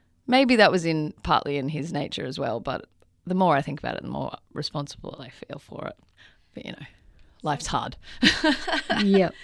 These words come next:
Speaker 1: Choices are always hard.
Speaker 2: So this song comes a year before then Prisoner is released, and that's the successful record that gets,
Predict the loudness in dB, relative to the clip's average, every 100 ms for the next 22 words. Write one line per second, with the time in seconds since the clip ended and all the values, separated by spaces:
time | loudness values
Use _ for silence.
0 | -20 -18 -10 -10 -10 -14 -12 -12 -12 -16
1 | -18 -20 -20 -20 -20 -20 -20 -20 -20 -4
2 | 6 6 8 6 8 8 8 6 6 8
3 | 6 8 8 8 6 8 10 10 8 6
4 | 6 6 6 4 4 4 4 4 4 4
5 | 4 4 2 -6 -6 -6 -6 -4 -4 -2
6 | -2 -2 -2 -4 -4 0 -2 -2 -8 -10